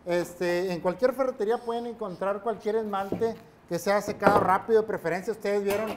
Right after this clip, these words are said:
con qué rapidez, este, secó lo que viene siendo el,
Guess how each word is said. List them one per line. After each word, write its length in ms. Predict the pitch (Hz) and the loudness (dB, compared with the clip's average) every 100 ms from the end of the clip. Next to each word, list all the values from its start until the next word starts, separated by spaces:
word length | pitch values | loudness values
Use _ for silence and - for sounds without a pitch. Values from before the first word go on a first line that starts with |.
| - - - | -10 -12 -8
con 160 | 156 151 | -6 -2
qué 100 | 185 | 0
rapidez, 520 | 208 214 190 202 202 - | 2 2 2 2 0 -8
este, 240 | 170 175 | -8 -8
secó 340 | 175 170 175 190 | -6 -4 0 0
lo 100 | 208 | 0
que 100 | 185 | -2
viene 220 | 180 190 196 | -4 -4 -6
siendo 240 | 202 190 | -6 -4
el, 120 | 202 | -4